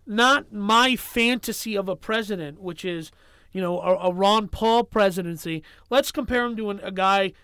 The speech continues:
he was actually running against. I think he's better than, than Ted Cruz. I think he's better than the whole lot of them. I think he's better than Hillary Clinton. I think he's better than Obama. I still don't like him. I don't like the wall. I don't like trade wars. But he did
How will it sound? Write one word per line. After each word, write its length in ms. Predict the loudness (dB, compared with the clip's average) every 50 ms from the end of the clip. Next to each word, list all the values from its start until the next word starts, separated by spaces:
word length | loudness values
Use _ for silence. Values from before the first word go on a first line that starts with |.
| _ _
he 160 | -12 -8 -6
was 140 | -4 -2 -2
actually 320 | -2 -2 -2 -6 -8 -6
running 240 | -6 -4 -4 -6 -8
against. 340 | -10 -14 -14 -16 -18 -20 -20 _ _ _ _ _ -6
I 40 | -2
think 120 | 0 0
he's 180 | 0 0 0 0
better 240 | 2 2 4 4 2
than, 300 | 0 0 -2 -4 -8 -12 -10
than 200 | -8 -8 -8 -6
Ted 240 | -4 -4 -4 -4 -4
Cruz. 460 | -6 -4 -4 -4 -4 -6 -8 -12 -18 _ _ _ _ _ _ _ -10
I 60 | -6
think 120 | -6 -6
he's 120 | -6 -6 -6
better 180 | -2 0 0 0
than 200 | 0 -2 -2 0
the 100 | -2 -2
whole 240 | 0 2 0 2 2
lot 220 | 2 4 4 2
of 80 | 2 -2
them. 80 | -4 -10
I 80 | -10 -10
think 140 | -10 -8
he's 100 | -8 -8
better 260 | -4 0 0 2 2 2
than 260 | 0 -2 -4 -6 -8 -6
Hillary 260 | -4 -2 -2 -2 -2
Clinton. 280 | -2 -4 -6 -4 -4 -6
I 40 | -6
think 120 | -4 -6
he's 120 | -6 -4
better 200 | 0 2 2 4
than 80 | 4 4
Obama. 380 | 4 4 4 2 2 0 -2 -10 _ _ _ _ _ _ _ _ _ _ _ _ _ _ -6
I 100 | -4 -2
still 320 | 0 0 0 2 2 2 4
don't 180 | 4 4 4
like 300 | 4 4 4 2 2 -2
him. 220 | -8 -8 -8 -10 -8
I 80 | -6 -4
don't 140 | -4 -2
like 140 | -4 -4 -6 -4
the 60 | -2
wall. 220 | 0 0 2 2
I 60 | 4
don't 100 | 2 2
like 120 | 0 -2 -6
trade 240 | -6 -6 -4 -4 -2
wars. 200 | -2 -4 -4 -6 _ _ _ _ _ _
But 180 | 0 0 0 0
he 140 | -4 -6
did 380 | -2 0 2 2 2 2 -2 -6